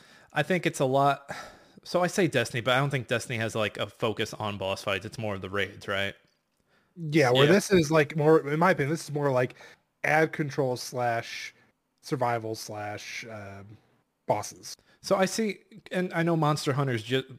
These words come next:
Speaker 1: probably older than this, actually, but I see a lot of, like, modern day Monster Hunter in this. At least
Speaker 2: I would
Speaker 1: from
Speaker 2: say, yeah, I
Speaker 3: Yeah.
Speaker 2: would say so.
Speaker 1: minus, minus the shooting. I, I never beat it all the way. I just, I enjoyed watching people play it. But it was,
Speaker 2: I
Speaker 1: it was
Speaker 3: Kinda
Speaker 1: tough.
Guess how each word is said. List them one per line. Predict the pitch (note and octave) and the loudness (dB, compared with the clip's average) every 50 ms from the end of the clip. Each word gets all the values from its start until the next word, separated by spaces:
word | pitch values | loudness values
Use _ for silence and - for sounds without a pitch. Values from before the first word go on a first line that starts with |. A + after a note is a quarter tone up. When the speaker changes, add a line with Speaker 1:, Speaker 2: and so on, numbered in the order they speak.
| - | -4
Speaker 1:
probably | - - C3 C3+ C3 G#2 | 0 2 2 4 2 0
older | F#2 A2+ C3 C#3 C3 G2+ | 0 0 0 2 0 0
than | F#2+ F#2+ F#2+ | -2 -6 -8
this, | G2 G2 - - | -8 -8 -6 -4
actually, | G2+ G2 G2 - - G#2+ | -4 -4 -4 -4 -4 -2
but | G2 A2 | 0 0
I | B2 | 0
see | B2+ - - G3 F#3 F3+ | 0 0 -2 -2 -2 -2
a | D#3+ | -2
lot | D3 B2+ B2+ C3 C#3 | -2 0 2 2 2
of, | C#3+ B2+ A#2+ | 2 2 2
like, | A#2+ A2+ - | 0 0 -2
modern | - A2+ A2 A2+ B2 B2 B2 A#2+ | -2 0 2 2 4 2 2 0
day | A2+ A2+ G#2+ G#2 | 0 0 0 0
Monster | G2+ G2+ G2+ G#2 G#2 G2 - - A2 G2 | 0 -2 -2 -2 -2 -4 -6 -6 -6 -6
Hunter | G#2+ G2+ F#2 F#2+ | -6 -6 -6 -6
in | - G2+ F#2+ F#2+ | -8 -8 -10 -8
this. | F#2 G2 F#2 F#2 - - - - - - _ _ _ _ _ _ _ _ _ _ _ _ _ _ _ _ _ _ | -8 -8 -10 -10 -10 -14 -14 -14 -16 -20 _ _ _ _ _ _ _ _ _ _ _ _ _ _ _ _ _ _
At | - B2+ C3 | -4 -2 -2
least | C3 A#2+ - | -2 0 2
Speaker 2:
I | C#4+ | 4
would | E4 E4+ - | 4 4 6
Speaker 1:
from | |
Speaker 2:
say, | A3+ F#3+ D#3+ C#3+ - - _ _ _ _ _ _ _ _ _ _ - | 6 6 6 6 2 -4 _ _ _ _ _ _ _ _ _ _ 4
yeah, | D4+ D#4 - | 6 6 8
I | |
Speaker 3:
Yeah. | C3+ C3+ - - C3+ | 8 6 8 8 6
Speaker 2:
would | C3+ C3+ | 6 4
say | C3 A2 G2+ G2+ | 0 -4 -6 -6
so. | - - F#2+ | -8 -10 -6
Speaker 1:
minus, | G2 A2 C3+ D3 D#3 D#3+ C#3 - - | 0 2 4 4 4 4 2 0 0
minus | C#3 C3+ C#3+ C#3+ C3 - | 2 2 2 2 0 -2
the | - A#2 | -4 -8
shooting. | - - - G#2 G2 F#2+ F#2+ - | -8 -6 -6 -6 -6 -6 -6 -4
I, | - C#3 F3+ G#3 G3+ - - - - - - - - _ | 0 0 2 2 0 -2 -8 -18 -20 -20 -20 -20 -8 _
I | - E3 F#3+ | 0 0 2
never | G3+ A3 G3 F#3 | 4 4 4 4
beat | C3+ B2 C#3 D#3+ | 4 4 4 4
it | F3 E3 | 4 4
all | D#3+ D3+ | 4 4
the | C#3+ | 4
way. | C3 C3 C#3 D3 D#3+ E3 D#3+ - | 4 4 4 4 4 2 2 0
I | C3+ | -2
just, | B2+ A#2+ C#3 C3+ - B2+ | 0 0 -2 -4 -2 0
I | B2 | 0
enjoyed | A#2+ A#2 A2 - A#2 A#2 B2 A2 | 0 0 0 0 0 0 0 0
watching | G2+ F#2+ F2+ F#2+ - - C3+ B2 | -4 -6 -8 -8 -6 -8 -6 -6
people | - D#3+ D#3 E3 E3+ | -6 -6 -8 -8 -8
play | - F#3 F3+ F#3+ G3+ | -4 -2 -2 -2 -2
it. | G#3+ - - _ _ _ _ _ _ _ _ _ _ _ _ _ _ _ _ _ _ - - | -4 -6 -8 _ _ _ _ _ _ _ _ _ _ _ _ _ _ _ _ _ _ -8 -2
But | - E3+ F3+ | 2 2 4
it | G#3 | 4
was, | F#3 F#3 D#3+ | 6 6 6
Speaker 2:
I | F#3 | 6
Speaker 1:
it | G3+ F3 | 6 8
was | E3 F#3 | 8 8
Speaker 3:
Kinda | A#3 B3 | 8 8
Speaker 1:
tough. | G#3 | 8